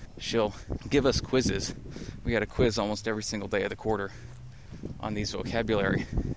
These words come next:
And the thing about the vocabulary was that we never used them.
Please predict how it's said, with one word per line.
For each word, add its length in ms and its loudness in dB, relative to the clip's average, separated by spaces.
And 120 4
the 60 6
thing 200 4
about 160 2
the 60 -4
vocabulary 540 2
was 240 0
that 80 0
we 100 2
never 180 2
used 240 -4
them. 120 -8